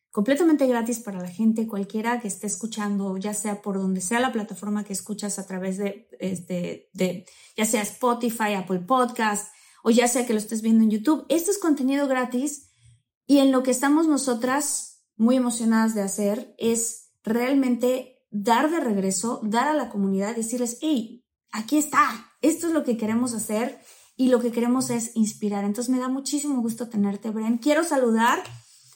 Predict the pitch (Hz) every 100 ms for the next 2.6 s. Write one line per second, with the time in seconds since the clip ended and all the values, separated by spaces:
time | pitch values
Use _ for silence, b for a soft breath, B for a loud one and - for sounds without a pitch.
0 | b - 220 254 254 269 262 220 196 208
1 | 208 202 202 240 - _ - - 254 254
2 | 269 - 220 226 233